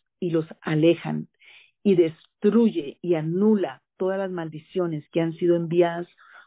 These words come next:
contra mí, contra mi familia, mis hijos, la iglesia, Puertas de Sion, nuestra familia. Señor, esparce a nuestros enemigos en todas las áreas, como polvo, echa fuera todo espíritu,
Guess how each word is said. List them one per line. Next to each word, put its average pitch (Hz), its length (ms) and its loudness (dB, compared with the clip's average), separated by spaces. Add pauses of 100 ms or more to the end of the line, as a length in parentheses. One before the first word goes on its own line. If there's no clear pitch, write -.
(100)
contra 160 400 2
mí, 185 360 2
contra 170 300 -4
mi 160 140 -4
familia, 170 640 -2
mis 165 240 -6 (120)
hijos, 185 360 -6 (400)
la 165 180 2
iglesia, 180 840 2
Puertas 175 360 -2
de 165 160 -6
Sion, 185 320 -2
nuestra 170 280 -8
familia. 180 640 -2 (720)
Señor, 185 280 2
esparce 202 640 0
a 208 40 0
nuestros 190 320 -6
enemigos 165 400 -4
en 170 140 -8
todas 165 180 -2
las 165 220 -8
áreas, 160 340 -6 (520)
como 170 300 2
polvo, 165 420 4
echa 160 420 -2
fuera 196 460 4
todo 165 140 0
espíritu, 170 840 -2